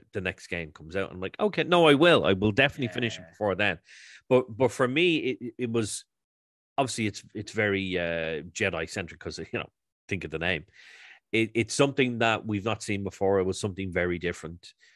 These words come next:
Speaker 1: And the customization that I see in the game is
Speaker 2: Yes.
Speaker 1: fantastic.
Speaker 2: Yeah.
Speaker 1: Absolutely fantastic. Uh, the characters are, are compelling. I know we get a, a certain Dark Lord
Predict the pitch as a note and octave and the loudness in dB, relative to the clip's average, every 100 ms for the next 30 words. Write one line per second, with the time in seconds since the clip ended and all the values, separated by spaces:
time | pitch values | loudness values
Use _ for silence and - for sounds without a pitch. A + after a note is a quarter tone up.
0 | _ _ G#2 G2+ G2 F#2+ - D#3 - F#3+ | _ _ 0 2 0 -2 0 0 0 -2
1 | A2+ B2 F3+ - F2+ D#2+ D#2+ - E2 D#2 | 2 2 2 -6 -8 -6 -6 -6 -8 -8
2 | D2+ D2+ D#2 A#1 - - - _ - - | -6 -6 -6 -10 -18 -20 -20 _ -14 -8
3 | C#3 A#2 - - _ _ E3+ G3 F#2+ - | -8 -8 -14 -20 _ _ -2 0 -2 -10
4 | - E2+ E2+ F2+ G#2+ C3 G#2 D2+ - C#2+ | -8 -8 -6 -2 0 0 -2 -12 -12 -16
5 | - F2+ F2 - - - - - - - | -6 -4 -4 -6 -16 -20 -20 -20 -20 -20
6 | - G#2 G#2 G2 A2 - C#3 C#3+ B2+ - | -2 2 2 2 -2 0 2 4 2 0
7 | D#2+ D#2 - - E2 D#2+ D2 - E2+ E2 | -2 -4 -12 -8 -4 -4 -6 -8 -10 -10
8 | - D2+ - E2 D2+ - A2+ C#3 C#3+ C#3+ | -14 -8 -4 -4 -4 -2 2 4 6 6
9 | C3+ C3 C3 A#2+ _ _ G#2 G#2 F#2 G2+ | 8 6 4 0 _ _ -2 0 0 0
10 | G2 - - _ _ _ G2+ F#2 E2+ - | -2 -10 -20 _ _ _ -4 -4 -4 -4
11 | G2 A#2 G#2+ G2+ F#2 F#2+ - F#2+ F#2 F#2 | -2 0 0 0 0 0 0 0 0 -2